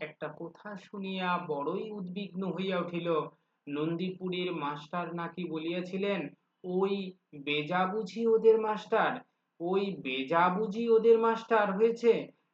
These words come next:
তা একদিন জানতাম না, ওটা তো মহামূর্খ। ছেলেবেলায় কলকাতায় আমরা এক ক্লাসে পড়তাম কিনা,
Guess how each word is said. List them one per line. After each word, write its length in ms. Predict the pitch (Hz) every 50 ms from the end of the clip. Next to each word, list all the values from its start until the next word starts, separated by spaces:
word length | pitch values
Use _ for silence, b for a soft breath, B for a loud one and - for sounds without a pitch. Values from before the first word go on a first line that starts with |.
| _ _
তা 220 | - 156 151 147 139
একদিন 480 | 139 143 143 143 147 165 160 156 147
জানতাম 560 | 131 131 123 120 127 120 - 151 139 135 131 127
না, 300 | 127 120 113 113 - - _ _ _ _
ওটা 320 | 170 170 165 - 190 180
তো 400 | 180 180 185 185 180 175 170 175 - - _ _ 165 151
মহামূর্খ। 1300 | 151 143 151 156 151 151 156 165 180 185 180 170 170 165 160 156 151 151 - - - 156 147 131 127 123 - _ _ _ _ _ _ -
ছেলেবেলায় 800 | - - 165 165 165 170 165 165 175 170 170 170 170 170 170
কলকাতায় 800 | 170 - 165 156 151 156 156 160 175 170 165 - 175 170 170 170
আমরা 320 | 170 170 170 170 175 170
এক 220 | 165 160 156 156 -
ক্লাসে 400 | 175 175 165 - - - 175 165 -
পড়তাম 520 | - 165 165 160 - - - 185 180 180 180
কিনা, 500 | 190 202 202 208 196 156 131 - -